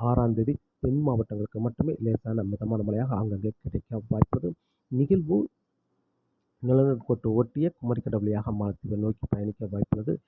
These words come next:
இதன் காரணமாக பிப்ரவரி நான்காம் தேதி பரவலான மழைப்பொழிவு. பிப்ரவரி ஐந்தாம் தேதி தமிழகத்தில் ஆங்காங்கே மழை இருந்தாலும்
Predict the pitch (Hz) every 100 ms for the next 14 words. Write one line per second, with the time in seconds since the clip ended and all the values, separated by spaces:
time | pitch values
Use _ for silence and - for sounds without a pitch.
0 | _ _ - 113 113 104 107 120 - -
1 | _ _ _ _ _ _ - - - 92
2 | 90 101 110 131 127 117 120 110 117 117
3 | 117 117 113 117 117 131 135 170 - _
4 | _ - - - 104 110 123 127 131 120
5 | 120 120 113 - _ _ 110 113 117 -
6 | 117 110 117 110 110 120 113 113 110 120
7 | 120 131